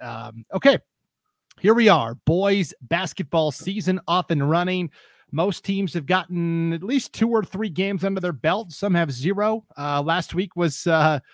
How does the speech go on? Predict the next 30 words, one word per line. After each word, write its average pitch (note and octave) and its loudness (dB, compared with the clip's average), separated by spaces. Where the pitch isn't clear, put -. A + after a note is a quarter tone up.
a B2 -18
little D3 -6
crazy E3+ -2
with D#3+ -4
the - -14
schedule. F#3+ -4
A - -6
lot D3+ -4
of C#3 -4
games D3+ -4
got C#3 -6
postponed D#3+ -4
or C#3 -6
outright C#3 -4
canceled. G3+ -4
Um, A2+ -12
but B2+ -6
here E3+ -2
we E3 2
are. D3+ 4
We C#3+ -2
figured C#3+ -4
this D3+ -4
is C3 -8
the C#3 -6
time C3+ -2
to B2+ -10
preview C#3 -4
boys B2+ -6
basketball, D3 -2